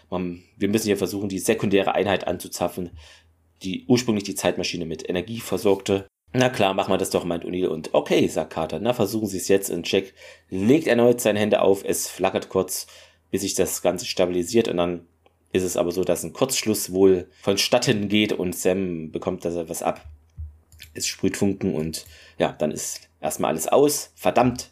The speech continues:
meint Carter. Jack atmet nochmal tief durch und dann die drei verlassen den Jumper in der nächsten Szene und machen sich auf den Weg zurück. Carter meint, "Ja, ich kenne mich halt noch nicht so gut aus hier mit antiker Technologie, ich bräuchte da noch etwas Zeit."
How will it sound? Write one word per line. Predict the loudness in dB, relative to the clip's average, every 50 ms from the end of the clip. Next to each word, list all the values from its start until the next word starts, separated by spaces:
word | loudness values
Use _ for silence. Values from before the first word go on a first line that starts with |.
| _
meint | -8 -6 -6 -2
Carter. | 2 4 4 4 4 2 0 0 -4 -12 -16 -16 -14 -14 -14 -14 -14 -14 -14 -14 -16 -18 -20 _ _ _ 0
Jack | 2 4 4 4 2 2
atmet | 4 4 4 4 4 4 4 4
nochmal | 4 2 2 4 2 2 2
tief | 0 -2 -2 -2 -2
durch | 2 6 6 6 6 4 2 -2
und | 0 0
dann | 2 2 2 0 -4 -6 -12 -16
die | -14 -8
drei | -2 0 2 2
verlassen | 2 2 0 0 0 0 -2
den | -4 -6 -2
Jumper | 0 2 2 2 2 2 0
in | 0
der | 0 -2
nächsten | -4 -4 -6 -6 -8 -8
Szene | -6 -4 -4 -2 -2 -2 -4 -6 -6 -8 -12 -16 -18 -18 _ _ _ _
und | -4 -2 0
machen | 0 0 0 0
sich | -2 -6 -4 -2
auf | -2 0
den | 2 2 4 6
Weg | 6 4 4 2
zurück. | 0 2 2 2 2
Carter | 0 0 0 2 2 2 2
meint, | 2 0 0 0 2
"Ja, | 2 2
ich | 2 2
kenne | 2 0 0
mich | 2 2
halt | 0 2 2
noch | 2
nicht | 2 2 2
so | 0 2
gut | 2 4
aus | 4 4 4 4
hier | 4 2 2
mit | 2 0 -2
antiker | -2 -4 -2 0 0 2
Technologie, | 2 0 0 -2 -4 -6 -4 -2 -2 0 0
ich | -2 -2 -6 _
bräuchte | 2 2 2 2 2 0
da | -2
noch | -2 0 2
etwas | 0 2 2 2 0 0 0
Zeit." | 2 4 4 4 2 0